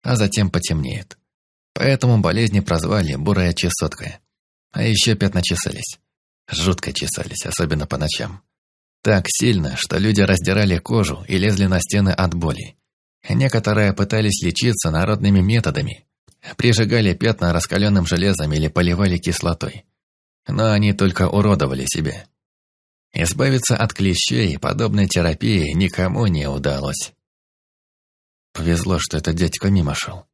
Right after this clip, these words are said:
Сейчас нормального человека редко встретишь, особенно среди чесоточных. Они миновали поле, пересекли узкую дорогу с раздолбанным асфальтом и вновь запылили по земле.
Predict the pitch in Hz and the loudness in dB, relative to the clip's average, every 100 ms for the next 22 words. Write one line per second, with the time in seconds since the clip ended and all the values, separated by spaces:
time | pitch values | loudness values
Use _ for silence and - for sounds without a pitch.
0 | _ _ _ _ _ - - 82 - 90 | _ _ _ _ _ -10 -6 -4 0 0
1 | 82 80 82 87 82 78 - 80 85 - | 0 -2 0 2 2 0 -2 -2 -2 -2
2 | 80 82 90 - 82 76 - - _ _ | -2 -2 -4 -4 -4 -6 -8 -10 _ _
3 | _ _ _ - 82 - 76 78 73 - | _ _ _ -10 -6 -6 -4 -2 -2 -2
4 | 80 - - 76 71 - 73 - _ _ | -4 -2 -2 -2 -4 -8 -10 -14 _ _
5 | _ _ _ _ _ _ _ - - 135 | _ _ _ _ _ _ _ -2 2 6
6 | 156 143 135 139 127 120 147 131 80 - | 6 6 4 4 2 0 2 2 0 -6
7 | - _ - 147 76 - - 117 117 117 | -18 _ -6 -2 0 -2 0 0 2 0
8 | - 85 90 82 101 120 98 98 98 107 | 0 0 2 0 2 2 2 0 0 0
9 | 107 107 101 92 98 - 95 - 82 _ | 0 2 2 2 -2 -2 -4 -4 -10 _
10 | _ - 76 - 123 104 101 92 90 101 | _ -6 -6 0 0 2 0 2 2 2
11 | 98 90 80 80 73 - - | 2 0 0 0 -2 -6 -14